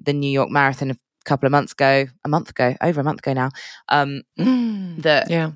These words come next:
Speaker 1: I, I had definitely had my heart set on a destination race for next year. I didn't know whether we were
Speaker 2: Mm.
Speaker 1: gonna be able to make it happen. Um, it does feel quite exclusive,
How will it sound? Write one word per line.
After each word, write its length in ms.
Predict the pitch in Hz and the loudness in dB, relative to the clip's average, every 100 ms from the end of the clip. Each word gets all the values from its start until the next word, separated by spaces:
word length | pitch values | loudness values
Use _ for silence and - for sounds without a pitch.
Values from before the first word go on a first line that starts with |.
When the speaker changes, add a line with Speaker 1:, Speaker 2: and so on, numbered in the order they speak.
| - | -2
Speaker 1:
I, 200 | 165 160 - | -2 -2 -2
I 100 | 147 | -2
had 280 | 147 156 - | 0 0 2
definitely 280 | 180 170 | -2 -2
had 160 | 170 170 | -4 -2
my 100 | 160 | -2
heart 260 | 151 160 - | 0 0 2
set 120 | 156 | 0
on 80 | - | 0
a 60 | 147 | 0
destination 640 | 156 - 156 151 - 143 | 0 0 0 2 0 -2
race 320 | 139 143 127 | 2 0 0
for 100 | - | -4
next 360 | 123 - - - | 0 -2 -4 -4
year. 260 | 113 113 117 - - | 0 2 0 -6 -6
I 60 | 147 | -2
didn't 200 | 156 151 | 0 2
know 100 | 151 | 4
whether 180 | 143 135 | 4 4
we 60 | 139 | 2
were 60 | |
Speaker 2:
Mm. 40 | 135 | 2
Speaker 1:
gonna 120 | 131 | 0
be 100 | 131 | 2
able 120 | 127 | 2
to 120 | 123 | 2
make 180 | 135 127 | -2 -4
it 60 | - | -4
happen. 540 | 131 117 - 104 127 - - - _ | -4 -4 -2 -4 -4 -14 -20 -20 _
Um, 340 | 143 139 131 131 - | 2 4 2 -4 -2
it 100 | 196 | 2
does 160 | 277 | 2
feel 160 | - 247 | 2 0
quite 220 | 233 - | 2 0
exclusive, 920 | 165 - - 233 214 - - 78 165 | -2 -8 -8 -4 -4 -6 -4 0 0